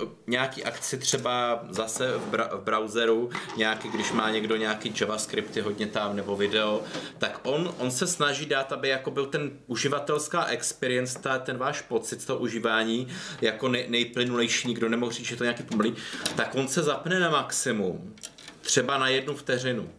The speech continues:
nebo na zlomek vteřiny, najednou ta teplota vylítne úplně na, na, na,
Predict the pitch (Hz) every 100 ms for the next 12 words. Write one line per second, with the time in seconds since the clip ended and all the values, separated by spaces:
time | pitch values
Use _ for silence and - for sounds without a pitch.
0 | - - - - 123 127 127 139 143 151
1 | - 139 127 135 110 117 123 - - -
2 | 110 123 127 127 131 131 147 131 127 127
3 | 127 123 127 123 120 131 110 135 131 127
4 | 123 123 113 117 117 117